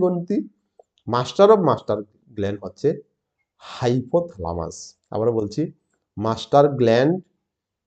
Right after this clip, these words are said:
পিটুইটারি গ্রন্থি, master of master gland হচ্ছে হাইপোথ্যালামাস।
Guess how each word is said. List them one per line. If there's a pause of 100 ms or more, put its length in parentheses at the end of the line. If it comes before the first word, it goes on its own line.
(160)
পিটুইটারি (120)
গ্রন্থি, (680)
master
of
master (120)
gland
হচ্ছে (480)
হাইপোথ্যালামাস।